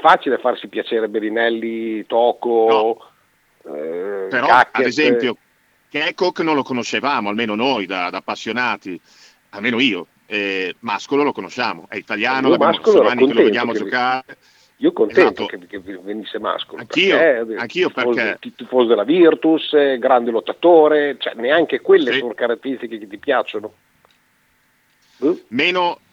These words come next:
Speaker 2: molto meno talento di Maignan, ma sicuramente, almeno quello che pensavo io a settembre, più adatto a giocare in una squadra come la Virtus di Maignan, per, per i minuti che gli poteva dare prima Scariolo e adesso eventualmente Banchi.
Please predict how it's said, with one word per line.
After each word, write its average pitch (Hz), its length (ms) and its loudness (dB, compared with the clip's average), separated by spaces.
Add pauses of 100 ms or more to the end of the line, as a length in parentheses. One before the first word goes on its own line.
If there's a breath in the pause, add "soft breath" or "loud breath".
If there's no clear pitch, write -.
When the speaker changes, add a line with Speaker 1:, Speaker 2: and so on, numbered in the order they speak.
(280)
Speaker 2:
molto 156 380 -2
meno 170 260 0
talento 156 380 -2
di 147 120 0
Maignan, 180 320 -4
ma 165 120 -4
sicuramente, 143 680 -4
almeno 120 400 -2
quello 117 200 -6
che 160 100 -6
pensavo 131 420 -8
io 139 80 -2
a - 20 -6
settembre, 156 720 -4 (140)
più 143 140 0
adatto 156 600 -2
a 147 60 0
giocare 135 480 -2
in 139 60 -2
una 127 140 -4
squadra 131 400 -6
come 120 200 -6
la 117 80 -2
Virtus 135 320 -8
di 120 120 -8
Maignan, 87 420 -8 (420)
per, 123 260 -8
per 131 160 -2
i 131 60 0
minuti 147 320 0
che 147 120 -2
gli 135 100 0
poteva 131 320 -4
dare 131 240 -2
prima 135 260 -6
Scariolo 135 640 -4
e 120 100 -2
adesso 127 340 -2
eventualmente 120 600 -6
Banchi. 87 440 -8